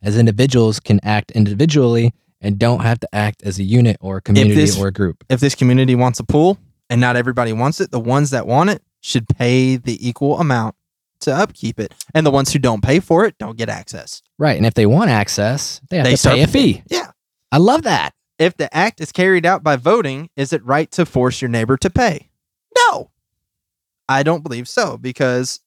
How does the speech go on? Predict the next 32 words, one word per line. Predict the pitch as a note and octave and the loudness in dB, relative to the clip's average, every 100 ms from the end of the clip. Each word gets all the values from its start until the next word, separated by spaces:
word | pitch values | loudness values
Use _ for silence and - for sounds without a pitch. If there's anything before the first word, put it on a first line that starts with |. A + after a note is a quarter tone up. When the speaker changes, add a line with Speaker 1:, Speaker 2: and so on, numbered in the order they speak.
| _ | _
Speaker 2:
again, | C3+ D3 A#3 D3 A2 _ _ _ _ | -8 -4 -6 -6 -10 _ _ _ _
just | - C#3+ | -6 -6
make | B2 A#2+ | -4 -6
it | C3 | -8
to | - | -8
where | A#2 | -8
they | A2 A2+ | -6 -6
don't | A2+ A2+ A2+ A2 | -6 -6 -10 -10
have | - A2+ - | -14 -14 -8
access. | G3 G#3 - - A2 - - | -6 -6 -6 -6 -6 -10 -4
Speaker 1:
You | B2+ | -2
said, | - B2+ G#2+ _ _ _ | 0 -2 -2 _ _ _
"It, | D3 - _ _ - | -2 -2 _ _ 0
is | D#3+ | 2
it | C3 - | 2 -2
right?" | G2 F#2 - _ | -4 -4 -8 _
It | C3+ C3+ | 0 0
is | G#2 F#2 - _ F#2+ | 0 -2 -4 _ -20
right. | G2 E2 _ _ _ - | -20 -20 _ _ _ -2
Speaker 2:
Oh, | C#3 G#2 _ | -2 -2 _
my | B2+ | -2
bad. | G#2+ G2 | -2 -4
It | C#3+ D3+ - | -2 -2 0
is | C#3+ A#2 G#2+ | -2 -2 -6
right. | A2 F#2+ _ _ _ _ | -12 -12 _ _ _ _
So, | - C#3 _ | -2 -2 _
correct. | - C#3 G2+ | -2 0 0
Speaker 1:
S-, | C3 | -4
Speaker 2:
It | C3+ | 0
Speaker 1:
read | B2+ F3+ | 2 4
that | C#3+ | 4
again. | A#2 G2 F2+ | 2 0 -4